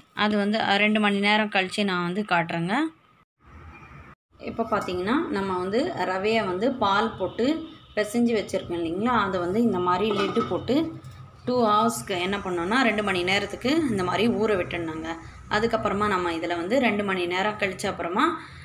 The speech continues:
சர்க்கரை, தேங்காய் ஒவ்வொன்றா வந்து சேர்த்து பிசைஞ்சிட்டு வருவோங்க. அது எப்படின்னு நான் காட்டுறேங்க. சர்க்கரையும் கசகசாவையும் வந்து அந்த ரவை பால் mix பண்ணி வச்சுருக்கோம் இல்லையா, அதுல ஒண்ணா சேர்த்து பிசைஞ்சு வச்சிடணுங்க.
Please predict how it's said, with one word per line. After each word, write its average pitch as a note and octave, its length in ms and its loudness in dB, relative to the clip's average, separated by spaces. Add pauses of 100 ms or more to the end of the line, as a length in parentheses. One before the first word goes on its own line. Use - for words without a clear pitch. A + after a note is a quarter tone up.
(120)
சர்க்கரை, F#3 420 2 (160)
தேங்காய் F#3+ 540 2 (420)
ஒவ்வொன்றா G3+ 440 2
வந்து F3+ 260 2 (400)
சேர்த்து G3+ 440 0 (200)
பிசைஞ்சிட்டு F#3+ 560 -2
வருவோங்க. D#3+ 360 -4 (100)
அது F#3 180 -2
எப்படின்னு F#3+ 340 0
நான் D#3+ 140 -4
காட்டுறேங்க. E3 420 -4 (360)
சர்க்கரையும் A#3+ 500 -2
கசகசாவையும் A3 800 0
வந்து G#3 300 0
அந்த G3 260 0 (160)
ரவை G3 240 4 (160)
பால் G3+ 360 2
mix G3 240 -6
பண்ணி G#3 200 -2
வச்சுருக்கோம் F3 400 -4
இல்லையா, G#3+ 240 0 (460)
அதுல G#3 260 2
ஒண்ணா G#3+ 280 2
சேர்த்து F#3+ 380 -2
பிசைஞ்சு G#3 500 0
வச்சிடணுங்க. F3 540 -4